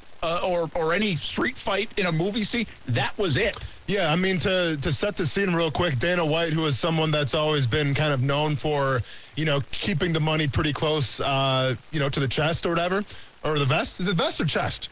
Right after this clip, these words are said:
Speaker 2: Vest.
Speaker 1: Both.
Speaker 2: Yeah, vest. Keep it close to the vest. Um, this is the first time in U F C history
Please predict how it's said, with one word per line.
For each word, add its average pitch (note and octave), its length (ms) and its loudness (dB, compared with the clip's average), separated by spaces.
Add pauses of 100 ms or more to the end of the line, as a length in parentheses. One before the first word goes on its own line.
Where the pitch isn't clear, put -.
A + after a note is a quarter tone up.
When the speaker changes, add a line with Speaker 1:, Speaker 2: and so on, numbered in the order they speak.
Speaker 2:
Vest. - 320 -2
Speaker 1:
Both. - 480 -2
Speaker 2:
Yeah, F4+ 160 2
vest. F3 400 0
Keep A#3 160 0
it F#3+ 60 0
close G3 240 0
to - 20 -2
the E3 60 0
vest. E3+ 320 0 (340)
Um, E3+ 480 0 (260)
this F#3 160 -2
is F#3 60 0
the G3 80 2
first G3+ 320 0
time G3 240 0
in E3+ 80 0
U F3+ 160 2
F E3 60 0
C E3+ 180 0
history G3 540 0